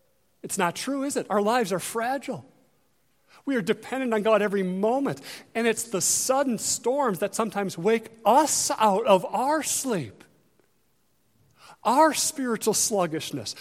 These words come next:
We're sleeping, not God. Jesus rebukes the storm. How did the disciples respond?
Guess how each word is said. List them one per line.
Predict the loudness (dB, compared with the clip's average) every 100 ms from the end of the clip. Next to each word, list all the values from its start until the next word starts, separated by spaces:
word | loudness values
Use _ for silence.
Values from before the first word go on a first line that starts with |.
| -16 -2
We're | 2 2
sleeping, | 0 -2 -2 -2 0
not | 0 0
God. | -2 -2 -4 -12 -20 _ _ _ _ _ _ _ _ _ _ _ _ _ _ _ _ _ _ _ _ _ _ _ _ _ _ _ _ _ _ _ _ _ _ _ _ _ _ _ _ _ _
Jesus | -8 -4 -4 -4 -8
rebukes | -8 -8 -8
the | -10
storm. | -8 -6 -8 -6
How | -4
did | -4 -6
the |
disciples | -8 -6 -4 -6 -10 -10
respond? | -10 -10 -10 -12